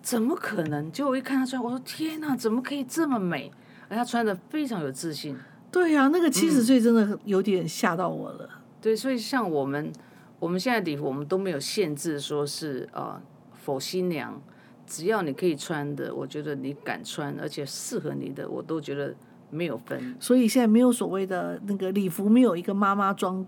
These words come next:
Speaker 2: 区就对了。那
Speaker 1: 没有，我们现在已经又在做一次，一波的调整。
Speaker 2: 哦。
Speaker 1: 就让，呃，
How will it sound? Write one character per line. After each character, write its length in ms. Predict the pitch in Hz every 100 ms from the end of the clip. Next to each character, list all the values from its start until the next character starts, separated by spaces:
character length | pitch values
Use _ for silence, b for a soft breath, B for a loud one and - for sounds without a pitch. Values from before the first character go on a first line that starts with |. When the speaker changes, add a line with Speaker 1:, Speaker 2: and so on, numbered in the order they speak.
| -
Speaker 2:
区 360 | - - 185
就 180 | 180 175
对 220 | - 170
了。 200 | - - - B B B B -
那 140 | 370
Speaker 1:
没 100 | 170
有， 100 | 165
我 80 | 165
们 80 | 180
现 140 | 254
在 80 | 208
已 60 |
经 140 | 151 180 -
又 180 | 262 208
在 160 | 190
做 220 | 160 180 156
一 40 |
次， 280 | 151 170 143 - -
一 80 | -
波 220 | - 180
的 100 | 170
调 240 | 147 - -
整。 180 | - - -
Speaker 2:
哦。 680 | 220 226 247 220 190 180 175 165
Speaker 1:
就 100 | 208
让， 340 | 214 190 170 -
呃， 300 | - 147 123